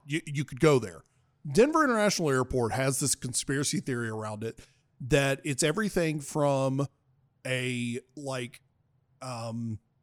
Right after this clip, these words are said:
continuity of government, which is, like, if, you know, the world starts to end or nuclear weapons go off, that there's a bunker under Denver <laughs> International Airport where, where politicians, the elite, can hide. Everything to it's a,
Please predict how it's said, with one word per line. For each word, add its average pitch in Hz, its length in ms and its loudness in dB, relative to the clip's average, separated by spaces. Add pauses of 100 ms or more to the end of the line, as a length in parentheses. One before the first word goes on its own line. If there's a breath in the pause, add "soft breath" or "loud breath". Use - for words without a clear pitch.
(380)
continuity 170 680 2
of 127 140 2
government, 117 480 0
which 131 120 -2
is, 127 100 -2
like, 120 200 -2
if, - 220 -14 (260)
you 123 100 -8
know, 101 160 -14 (480)
the 131 140 2
world 143 380 6
starts 135 340 0
to 147 100 -8
end 127 360 -4
or 104 80 -6
nuclear 135 400 0
weapons 127 300 0
go 131 180 -2
off, 110 220 -4
that 127 120 -10
there's 120 160 -6
a 117 40 -8
bunker 143 480 -2
under 123 280 0 (540)
Denver 147 280 2
<laughs> - 40 0
International - 480 2
Airport 139 400 -4
where, 131 200 0 (360 soft breath)
where 135 140 0
politicians, 139 840 2
the 127 180 -2
elite, 139 400 -2
can 151 140 0
hide. 113 420 -4 (400)
Everything 190 640 6
to 151 500 6
it's 156 360 0
a, 139 240 -2